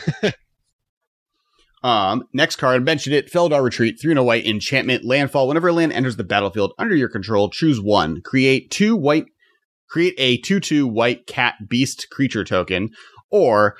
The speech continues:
Speaker 2: put a plus one plus one counter on each creature you control. Those creatures gain vigilance until end of turn. Um,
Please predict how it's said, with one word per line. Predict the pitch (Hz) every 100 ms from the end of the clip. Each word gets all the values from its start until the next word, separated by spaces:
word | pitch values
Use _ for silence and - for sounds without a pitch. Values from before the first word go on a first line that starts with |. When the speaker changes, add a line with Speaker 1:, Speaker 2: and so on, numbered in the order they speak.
| _
Speaker 2:
put | - 139
a |
plus | 143 160
one | 165
plus | 147 143
one | -
counter | 131 123 117
on | 110
each | 113 113 -
creature | 120 113
you | 95
control. | 104 95 143 139 113
Those | 127 135
creatures | - 139 127 113
gain | 123 113 90
vigilance | 104 101 85 -
until | 87 - 78
end | -
of | -
turn. | - - - - - - _
Um, | 113 117 110 110 110 107 107 107